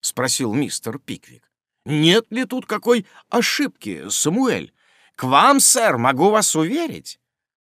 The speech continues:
Он спрашивает вас и никого больше, как говорил чёртов секретарь, явившийся с докладом к доктору Фаусту»,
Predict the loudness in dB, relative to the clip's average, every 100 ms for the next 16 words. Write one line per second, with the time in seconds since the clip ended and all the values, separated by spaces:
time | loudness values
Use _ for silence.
0 | _ _ -2 2 4 4 2 2 2 2
1 | 0 4 4 2 2 4 4 4 0 -2
2 | -2 0 0 2 0 0 0 2 0 0
3 | -2 0 -2 0 0 2 0 -2 2 0
4 | 0 -4 -4 -4 -4 2 2 0 -12 -6
5 | 0 2 0 0 0 0 0 0 0 2
6 | 4 2 2 0 2 2 2 2 0 0
7 | -4 -4 -4